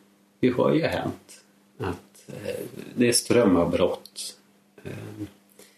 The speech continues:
att olika situationer påverkar så att allt det där som vi tar för självklart inte finns där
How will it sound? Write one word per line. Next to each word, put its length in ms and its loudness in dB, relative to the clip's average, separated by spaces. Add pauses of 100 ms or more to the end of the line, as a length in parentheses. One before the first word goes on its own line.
(640)
att 180 0
olika 340 6
situationer 640 2
påverkar 800 -2
så 140 -8
att 120 -6
allt 360 -2
det 80 -14
där 180 -4
som 200 -6
vi 60 -8
tar 380 -4 (640)
för 140 -2
självklart 1000 -2 (520)
inte 280 -2
finns 500 0
där 240 -12